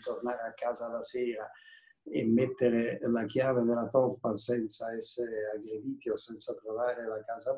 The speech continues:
svuotata, e quanto vale e quanto importa,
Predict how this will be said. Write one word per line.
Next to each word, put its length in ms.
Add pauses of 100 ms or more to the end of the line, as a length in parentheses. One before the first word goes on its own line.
svuotata, 1080
e 340
quanto 580
vale 440
e 100
quanto 320
importa, 720